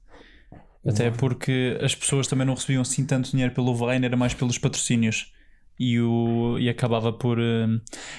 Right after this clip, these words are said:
Speaker 2: isto também tem a ver mais com o facto de as pessoas com o tempo têm cada vez passado menos tempo na rua, têm agarrados ao computador, especialmente a parte do,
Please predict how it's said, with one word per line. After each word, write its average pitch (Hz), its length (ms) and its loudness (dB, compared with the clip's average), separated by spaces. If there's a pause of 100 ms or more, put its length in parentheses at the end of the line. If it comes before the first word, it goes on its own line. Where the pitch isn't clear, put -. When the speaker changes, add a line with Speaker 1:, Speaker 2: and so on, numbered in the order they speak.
Speaker 2:
isto - 80 -12
também 208 160 2
tem 214 120 2
a 196 40 2
ver 165 340 0
mais 143 380 0
com 139 160 0
o 131 40 0
facto 131 440 0
de 127 260 2
as 120 100 0
pessoas 127 380 -2
com 131 140 0
o - 20 0
tempo 120 240 0
têm 113 140 0
cada 120 180 2
vez 113 180 2
passado 117 320 0
menos 113 200 0
tempo 117 280 2
na 113 60 0
rua, 113 800 2
têm 113 280 2
agarrados 113 360 0
ao 120 80 0
computador, 117 480 2
especialmente 120 580 0
a 117 160 2
parte 120 380 0
do, 117 360 0